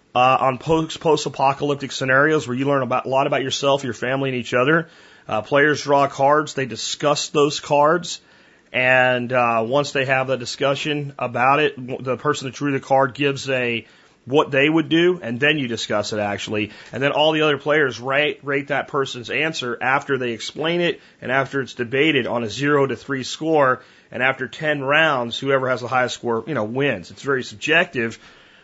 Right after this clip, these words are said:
but it's interesting. We played it, uh, Joe, I, and Dorothy played it. Dorothy didn't like it because it <laughs> required,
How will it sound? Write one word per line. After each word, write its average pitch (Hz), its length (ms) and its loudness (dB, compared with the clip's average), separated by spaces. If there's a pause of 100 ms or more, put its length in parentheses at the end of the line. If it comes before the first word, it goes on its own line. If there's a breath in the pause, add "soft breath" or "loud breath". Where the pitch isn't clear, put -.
(120)
but 165 140 4
it's 165 140 -2
interesting. 170 480 0
We 131 120 -4
played 156 280 -2
it, 151 260 -4
uh, 135 420 0 (120)
Joe, 156 280 0
I, 151 180 4
and 135 80 -2
Dorothy 139 320 -2
played 123 260 -2
it. 127 120 -2
Dorothy 135 240 0
didn't 123 200 -2
like 123 260 0
it 113 120 -4
because 127 280 -4
it 123 180 4 (140)
<laughs> - 140 -20
required, 160 680 0